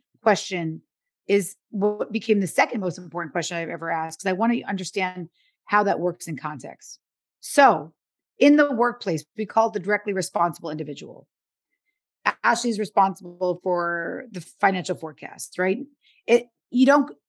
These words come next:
you don't go to a, a restaurant, and if you do, this is not good, where you have two waiters, eh, because then what happens is somebody's gonna forget a meal. You don't wanna go into your most important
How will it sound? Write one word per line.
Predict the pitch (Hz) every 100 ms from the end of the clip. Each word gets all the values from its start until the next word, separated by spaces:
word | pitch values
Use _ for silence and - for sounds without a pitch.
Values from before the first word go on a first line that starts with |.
| _ _
you | 233 254
don't | 285 285
go | 262
to | 247 226
a, | 214 - _ _ _ _ _
a | 226 214
restaurant, | 233 226 - 214 180 180 175 -
and | 202
if | 185
you | 214 202 - 196
do, | 220 226 202 185 175 -
this | 185 185 - _ _
is | 196 175
not | 190 190 240
good, | 190 170 170 185 _ _ -
where | 220
you | 220
have | 208
two | - 240
waiters, | 220 220 180 165 156 - _ -
eh, | 196 196
because | 202 208 220 190 165 - _ _ _ _
then | 214 233 226 220 - _ _
what | 220
happens | 190 226 233 214
is | 196
somebody's | 240 226 214
gonna | - 196 185 - _ _ _ _ _ _ _ _ _
forget | - 233 180 220 214 - 208
a |
meal. | 208 190 180 - - _ _ _
You | 226
don't | 269 254
wanna | 262 240
go | 233 226
into | 220 226 208 208 190 -
your | 208 208
most | 202 202 185
important | 202 - 220 214 196